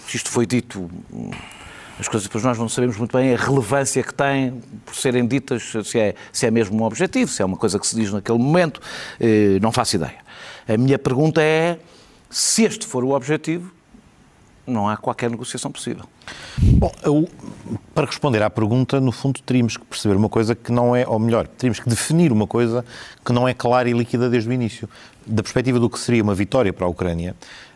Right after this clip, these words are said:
Speaker 2: eh, o ponto de partida é a situação em que nos encontrávamos a vinte e três de fevereiro, ou na realidade era a situação em que nos encontrávamos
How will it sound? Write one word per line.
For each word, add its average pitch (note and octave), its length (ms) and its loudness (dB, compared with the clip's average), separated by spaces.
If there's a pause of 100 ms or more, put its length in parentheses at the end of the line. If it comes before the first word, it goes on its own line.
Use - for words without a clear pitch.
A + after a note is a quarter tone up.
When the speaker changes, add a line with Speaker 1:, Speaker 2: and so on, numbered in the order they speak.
(160)
Speaker 2:
eh, A#2+ 340 2
o C3 120 -2
ponto C#3 240 0
de - 80 -14
partida A2 580 0 (120)
é A#2 360 2 (240)
a - 20 -10
situação A2 380 -2
em F#2+ 60 -2
que F#2+ 40 -2
nos G2 140 0
encontrávamos F2 580 -2
a F#2+ 40 2
vinte F#2+ 240 0
e E2+ 40 -8
três D#2+ 240 -6
de - 80 -10
fevereiro, E2 460 -4 (220)
ou A2+ 100 0
na A2 100 2
realidade G#2+ 440 2
era G#2+ 100 2
a G#2 40 0
situação A2 380 -2
em A2 60 0
que G2 60 -2
nos G2 100 -2
encontrávamos A2+ 640 0